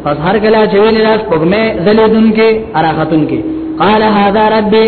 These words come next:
وی وی دا زما رب دی ستاسو خیال کې، دا د ستوري نه غټ دی کنه، زه دا زما رب، ستاسو په خیال کې. هغومره ولې دي چې هذا ربي، ښه دا زما رب دی،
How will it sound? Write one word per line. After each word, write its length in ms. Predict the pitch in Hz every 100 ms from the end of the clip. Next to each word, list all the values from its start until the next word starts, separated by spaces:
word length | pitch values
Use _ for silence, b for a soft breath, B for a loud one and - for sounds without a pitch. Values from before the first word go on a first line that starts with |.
| 214
وی 120 | 180 220
وی 140 | 226
دا 180 | 190 214 220
زما 200 | 220 220
رب 180 | 214 202
دی 100 | 214
ستاسو 360 | - 220 214 214
خیال 280 | 214 214 214
کې، 300 | 220 226 214
دا 120 | 160 190
د 120 | 208
ستوري 260 | - 254 233
نه 80 | 196
غټ 100 | 226 233
دی 80 | 208
کنه، 240 | 190 214 247 - - - -
زه 100 | 185
دا 160 | 170 170
زما 280 | 147 139 131
رب، 140 | 127 120 -
ستاسو 280 | - 254 196 160
په 40 |
خیال 280 | 151 147 135 110
کې. 80 | - 80 80 - 69 - _ _ _ _ _ _ _ _ _ _ _ _ _ _ _ _ _ _ _ _ _ _ _ _ _ _ _ _ _ - _ _ _ _ _ - -
هغومره 280 | 156 220 233
ولې 180 | 208 160
دي 200 | 127 -
چې 60 | 165
هذا 540 | 151 135 208 254 240 240 226
ربي، 280 | 208 202 214 - - - -
ښه 80 | 208
دا 180 | 190 302
زما 300 | 277 262 247
رب 160 | 240 208
دی، 100 | 202